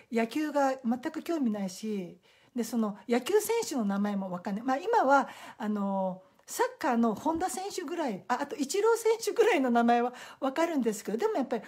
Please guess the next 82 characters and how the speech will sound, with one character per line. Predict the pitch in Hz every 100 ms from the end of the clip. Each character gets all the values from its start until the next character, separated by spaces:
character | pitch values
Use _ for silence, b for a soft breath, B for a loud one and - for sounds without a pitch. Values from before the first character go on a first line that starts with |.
| B
奥 | 359 359
様 | - 294 208
と | 196
か | 180
わ | 180 202
か | 285
ら | 311
な | 320
い | 247
か | 202 185
ら、 | 196 B B
そ | -
う | 294
や |
っ | 285
て |
お | 277 240
電 | 359 440
話 | 220
来 | -
て | 208
も | 185
や |
っ |
ぱ | 185
わ | 202 226
か | 349
ら | 370
な | 370
く | 359 202
っ |
て、 | 233
た | 220 254
ま | 320
た | 349
ま | 349 339
「エ | 381
ン | 392
ジ | 254
ェ |
ル | 214 185 B B
の」 | 254 311
っ | 330 -
て | 220
言 |
っ | 185
て、 | 220 202 B
赤 | - 427
ち | 440
ゃ | 294
ん |
が | 208
寝 | 202
て | 220 233
た | 190
ら、 | 208
「あ、 | - B B
エ | 285
ン | 349
ジ | 403
ェ |
ル | 381
幼 | 403
稚 | 392 403
園 | 320
で | 220
す | 196
か？」 | - 254
な | 208
ん |
て | 180 - B B B
言 | 208
っ | 202
ち | - 277
ゃ |
っ | 269 -
た | 285
ん | 254
で | 175
す | -
よ | 165
ね。 | 175 202